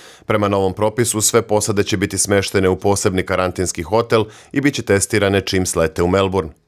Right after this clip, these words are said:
Oni će zatim biti u obavezi da ostanu u karantinu sve do narednog leta, pod uslovom da imaju negativan rezultat na covid.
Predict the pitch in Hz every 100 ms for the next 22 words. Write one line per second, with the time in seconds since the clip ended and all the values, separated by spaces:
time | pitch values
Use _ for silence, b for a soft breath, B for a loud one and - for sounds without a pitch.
0 | B B B - 107 95 95 98 107 101
1 | 101 107 101 104 101 98 98 101 101 107
2 | 95 85 92 92 - 104 101 - 95 87
3 | 92 92 92 87 80 98 117 117 110 B
4 | B B 160 117 110 - 110 110 101 92
5 | 95 98 92 82 87 - 90 90 87 80
6 | 73 80 87 - 101 98 90